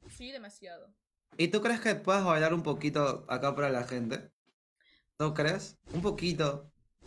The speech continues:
Speaker 2: Algo.
Speaker 1: Una, a ver, ¿qué canción?
Speaker 2: Alguito, una salsita, algo, algo que tienes que mover la cintura bastante. A ver, espérate.
Speaker 1: ¡La cintura!
Speaker 2: Claro, pues, un toque. Pues,
Speaker 1: Es que yo estoy haciendo
Speaker 2: no te
Speaker 1: hue-, es que el día de hoy yo estoy haciendo huevadas, yo,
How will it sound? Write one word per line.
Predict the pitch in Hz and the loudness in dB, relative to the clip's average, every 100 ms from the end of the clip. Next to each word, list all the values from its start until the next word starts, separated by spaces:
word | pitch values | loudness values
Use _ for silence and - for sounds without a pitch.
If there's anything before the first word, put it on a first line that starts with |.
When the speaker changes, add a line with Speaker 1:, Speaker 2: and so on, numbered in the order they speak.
| - - - | -20 -12 0
Speaker 2:
Algo. | 160 156 - - - _ _ 190 208 | 2 2 -4 -10 -18 _ _ -20 -16
Speaker 1:
Una, | 226 233 - _ - | -14 -16 -18 _ -16
a | 180 | -14
ver, | 170 165 | -14 -14
¿qué | - | -18
canción? | 202 208 190 170 _ _ _ _ _ _ _ | -18 -18 -18 -20 _ _ _ _ _ _ _
Speaker 2:
Alguito, | 156 175 220 233 | 2 4 4 4
una | 262 | 4
salsita, | 233 180 - 220 190 185 | 4 2 4 2 4 4
algo, | 196 196 | 6 6
algo | 202 220 | 4 4
que | 190 | 2
tienes | 190 208 | 2 2
que | 190 | 2
mover | 170 | 4
la | 185 | 4
cintura | 180 151 165 160 | 2 0 4 4
bastante. | 139 127 139 127 120 - | 4 0 0 0 -2 -2
A | 117 | -4
ver, | |
espérate. | 120 123 117 - | -2 -2 -2 -6
Speaker 1:
¡La | |
cintura! | 269 240 240 339 440 480 330 240 208 - - _ _ - - | -10 -10 -10 -4 -2 0 0 -2 -4 -10 -20 _ _ -20 -16
Speaker 2:
Claro, | - 180 175 139 | 2 4 4 2
pues, | 143 156 156 | 0 -2 0
un | 190 | 2
toque. | 226 185 190 190 - | 2 2 0 -2 -2
Pues, | 226 240 | 0 0
Speaker 1:
Es | - - - - 302 | 0 -10 -14 -10 -8
que | 311 | -6
yo | 370 | -6
estoy | 508 | -6
haciendo | 494 254 | 0 4
Speaker 2:
no | |
te | 254 277 | 4 0
Speaker 1:
hue-, | - | -6
es | 311 | -18
que | - 359 | -16 -16
el | 330 | -10
día | 453 | -8
de | |
hoy | 453 | -6
yo | 466 | -8
estoy | 440 | -10
haciendo | 415 427 330 | -12 -10 -8
huevadas, | 226 247 254 | -8 -8 -8
yo, | 294 | -8